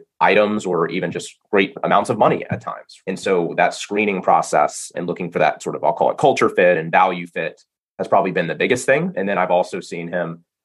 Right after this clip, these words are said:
pour time into investing in people who may be coming from outside the hobby and don't have that past experience. And I think there's a nice balance, of course, where, and he can speak to this more, right? Many of his employees have grown up in the hobby and share that passion and have that knowledge.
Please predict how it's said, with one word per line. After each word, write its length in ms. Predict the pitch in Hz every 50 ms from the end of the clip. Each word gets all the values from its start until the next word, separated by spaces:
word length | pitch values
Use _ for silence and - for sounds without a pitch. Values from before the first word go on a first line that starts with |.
| _ _ _
pour 160 | - 98 95 90
time 340 | - - 107 123 131 113
into 600 | 95 90 87 85 - - 85 78 80 90 85 117 - -
investing 400 | 107 101 101 113 113 - 117 107
in 80 | 95 87
people 280 | 101 101 - 107 104
who 60 | 107 113
may 80 | 110
be 260 | 107 104 104 107 107 101 -
coming 180 | - 117 117
from 140 | 113 131 120
outside 320 | 127 139 151 - 95 85 -
the 40 |
hobby 340 | - - - - - - -
and 100 | - 85
don't 220 | 85 92 98 - -
have 300 | - 87 76 78 80 -
that 200 | - 76 73 -
past 240 | - 71 67 - -
experience. 600 | - - - - - 78 80 - - - - -
And 80 | 95
I 40 | 98
think 180 | 95 123 113 113
there's 140 | 113 104 113
a 40 |
nice 200 | 101 95 104 120
balance, 440 | - - 87 82 85 85 90 87 -
of 120 | 90 87 -
course, 400 | - 92 92 - - - - -
where, 320 | 98 95 90 87 85 85 -
and 140 | 85 82 85
he 80 | 90 98
can 100 | 92 82
speak 220 | - - 90 87
to 60 | - 92
this 200 | - 85 82 -
more, 240 | 104 120 120 104 104
right? 280 | - 92 104 117 - _ _ -
Many 160 | 104 104 113
of 80 | 110 120
his 100 | 117 107
employees 320 | 110 101 113 110 110 110 -
have 200 | - 117 117 -
grown 160 | 107 95 85
up 120 | 82 - -
in 60 | 69
the 40 | 71
hobby 300 | - - 71 78 - 71 71
and 80 | -
share 240 | - - 117 110 113
that 240 | - - - - -
passion 400 | - 71 69 - - - - 76
and 100 | 78 82 -
have 160 | 104 107 107 -
that 200 | - - - -
knowledge. 460 | 78 78 82 87 113 120 - -